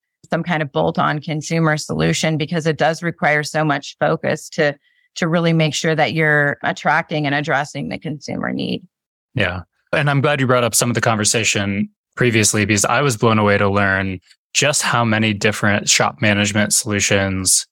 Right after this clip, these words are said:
Speaker 2: there are out there, how few of those are truly online. I think it also brings up just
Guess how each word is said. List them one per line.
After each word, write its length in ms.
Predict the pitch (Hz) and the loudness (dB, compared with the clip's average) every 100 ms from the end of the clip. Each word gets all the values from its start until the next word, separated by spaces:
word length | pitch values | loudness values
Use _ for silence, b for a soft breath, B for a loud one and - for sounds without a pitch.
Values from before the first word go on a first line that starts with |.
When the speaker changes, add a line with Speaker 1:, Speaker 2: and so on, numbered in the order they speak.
| - | -4
Speaker 2:
there 180 | 107 95 | 0 2
are 140 | 101 | 2
out 260 | 131 135 - | 2 0 0
there, 320 | 120 110 104 | 2 4 2
how 140 | 98 123 | 2 0
few 360 | - 123 123 | 2 2 4
of 120 | 117 | 2
those 240 | 104 110 101 | 2 2 2
are 80 | 104 | 0
truly 400 | - 110 107 98 | 0 2 2 4
online. 540 | 92 92 95 98 143 - | 2 2 0 2 0 0
I 220 | 143 120 | 0 0
think 240 | - 143 | 0 0
it 80 | 120 | 2
also 260 | 117 110 117 | 2 2 0
brings 320 | 104 107 104 | 0 0 2
up 180 | 104 101 | 2 2
just 480 | - 101 - - | 0 2 0 -2